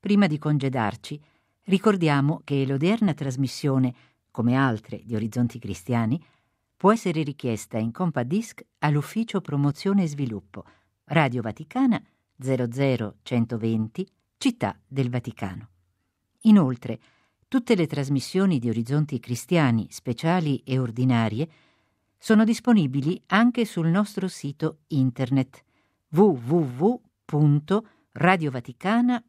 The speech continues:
punto org slash orizzonti. Sul sito potete riascoltare la trasmissione del giorno e quelle precedenti.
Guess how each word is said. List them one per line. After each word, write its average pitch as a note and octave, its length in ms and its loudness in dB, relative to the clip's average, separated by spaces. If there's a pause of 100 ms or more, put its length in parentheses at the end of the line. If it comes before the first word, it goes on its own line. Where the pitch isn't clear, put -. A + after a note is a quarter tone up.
punto D3 600 0 (260)
org C3+ 540 0 (320)
slash F3 800 0 (300)
orizzonti. B2+ 920 0 (840)
Sul C#3 240 0
sito A3+ 400 0
potete B2 420 -4
riascoltare A2+ 840 -2
la F#2+ 120 -2
trasmissione A2+ 760 -2
del F#3+ 200 0
giorno G3+ 540 0
e A3 120 0
quelle C3 320 -2
precedenti. F#2 800 -8